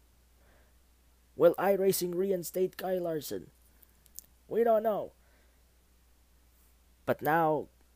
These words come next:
Credit One Bank and McDonald's have terminated the contract with Kyle Larson. Not entirely with C G R, but just Kyle Larson. That's it. They're still with C G R.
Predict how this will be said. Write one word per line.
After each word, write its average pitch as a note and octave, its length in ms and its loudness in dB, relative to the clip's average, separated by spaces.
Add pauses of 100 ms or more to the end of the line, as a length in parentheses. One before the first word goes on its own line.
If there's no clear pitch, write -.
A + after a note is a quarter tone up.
(280)
Credit C#3+ 320 -2
One C3+ 360 -4
Bank A#2+ 420 -6 (120)
and A#2+ 140 -12
McDonald's A#2+ 600 -8
have A#2 280 -10
terminated C3+ 560 -6 (520)
the A2+ 100 -10
contract A2+ 580 -8 (520)
with C3+ 180 -6
Kyle A#2+ 220 -6
Larson. G#2 420 -10 (280)
Not F3 220 0
entirely E3+ 460 0
with D3 160 -2
C D3+ 160 -6
G C#3+ 140 -6
R, A2 280 -6 (1120)
but - 140 -10
just - 380 -2 (1900)
Kyle A#2+ 200 0
Larson. G2 380 -10 (200)
That's F#3+ 220 -2
it. F3+ 100 0 (680)
They're F#3 120 2
still G#3 180 2
with F3+ 140 -2
C E3 140 -6
G C3+ 160 -6
R. D#2+ 180 -12